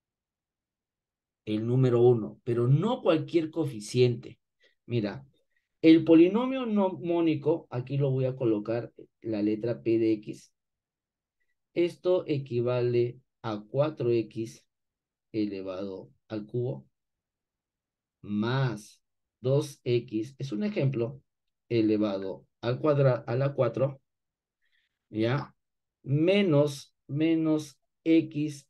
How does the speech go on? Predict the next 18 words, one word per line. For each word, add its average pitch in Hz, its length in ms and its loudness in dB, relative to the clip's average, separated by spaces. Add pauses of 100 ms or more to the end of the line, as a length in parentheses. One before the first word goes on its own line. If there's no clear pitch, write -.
elevado 117 800 0
al 101 160 -6
exponente 87 800 -12 (440)
nueve. - 400 -12 (880)
Para 185 320 6
que, 156 560 6
para 151 260 2
que - 80 -12
un 269 160 -4
ejercicio 190 960 0 (120)
te 135 80 0
di-, 160 400 4
te 127 160 -2
diga 139 420 2
un 170 160 2
polinomio 147 640 0
mónico, 135 640 0 (340)
¿ya? 123 320 0